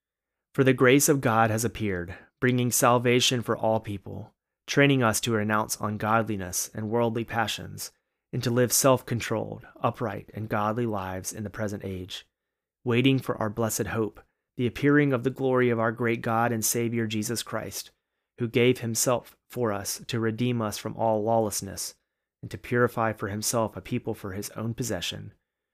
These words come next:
who are zealous for good works." Question three hundred and sixty-eight. What marks the life of sanctification? God calls me to a life marked by gratitude and joy.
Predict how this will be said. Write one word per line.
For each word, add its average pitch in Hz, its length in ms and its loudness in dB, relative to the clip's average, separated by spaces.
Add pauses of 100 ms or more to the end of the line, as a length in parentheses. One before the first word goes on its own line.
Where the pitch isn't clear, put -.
(160)
who 107 100 -6
are 98 100 -2
zealous 98 400 0
for 104 160 -8
good 98 200 -6
works." - 540 -10 (1300)
Question 127 420 2
three 123 180 2
hundred 110 220 0
and 104 100 -2
sixty-eight. 92 560 -8 (680)
What 120 180 2
marks 127 340 4
the 131 100 2
life 95 340 -2
of - 120 -10
sanctification? 95 840 -8 (880)
God 127 280 4
calls 131 320 4
me 135 120 4
to 127 160 2
a - 20 4
life 113 320 0
marked 110 360 -2
by 101 140 -2
gratitude 107 560 -2
and 98 140 -4
joy. 101 400 -4